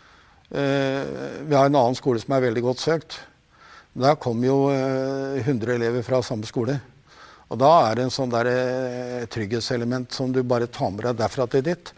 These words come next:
Her så kommer folk, eh, de kanskje ikke kjenner noen i det hele tatt. Sånn at det, når de kommer hit, så ser de, de, de usikre,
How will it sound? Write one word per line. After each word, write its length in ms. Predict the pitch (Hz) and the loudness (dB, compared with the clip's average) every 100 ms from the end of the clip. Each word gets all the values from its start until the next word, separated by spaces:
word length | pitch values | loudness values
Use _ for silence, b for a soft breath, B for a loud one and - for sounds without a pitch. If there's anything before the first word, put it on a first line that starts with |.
| B B | B B
Her 160 | - 151 | 2 2
så 140 | - | 2
kommer 280 | - 113 127 | -4 -2 -2
folk, 280 | 127 131 135 | -2 -4 -2
eh, 920 | 147 131 143 135 - - 53 52 52 | -4 -4 -6 -8 -8 -10 -10 -10 -10
de 220 | - 135 | -4 -4
kanskje 360 | 135 139 120 120 | -4 -8 -8 -6
ikke 140 | 123 | -4
kjenner 380 | 127 - 117 117 | -4 -4 -4 -4
noen 160 | 117 110 | -4 -4
i 80 | 117 | -4
det 60 | |
hele 120 | 113 113 | -4 -6
tatt. 300 | 175 - - B B B B | -10 -12 -18 B B B B
Sånn 180 | 135 135 | -2 0
at 220 | 147 139 | 0 -2
det, 140 | 135 | -2
når 180 | 139 131 | -2 -2
de 60 | 139 | -2
kommer 320 | - 117 120 | -6 -6 -6
hit, 100 | 117 | -6
så 140 | 143 | -6
ser 220 | 123 104 | -4 -6
de, 160 | 101 123 | -4 -4
de, 580 | 117 123 123 113 117 117 - B B B B B B B _ | -6 -6 -6 -6 -8 -10 -14 B B B B B B B _
de 300 | 127 135 127 | 0 2 2
usikre, 500 | 107 - 113 - 127 | -2 -2 -4 -2 0